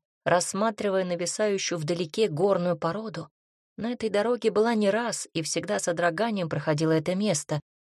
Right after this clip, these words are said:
Того и гляди, нагромождение камней свалится вниз,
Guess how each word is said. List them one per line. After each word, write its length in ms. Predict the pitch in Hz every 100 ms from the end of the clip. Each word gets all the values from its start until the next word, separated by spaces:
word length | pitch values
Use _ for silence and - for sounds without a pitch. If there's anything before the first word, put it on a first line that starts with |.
| _
Того 280 | - 214 269
и 80 | 247
гляди, 420 | 214 220 185 269
нагромождение 760 | 247 214 208 196 165 220 214
камней 400 | 190 175 175 208
свалится 560 | 196 165 180 170 160 160
вниз, 420 | 151 208 233 -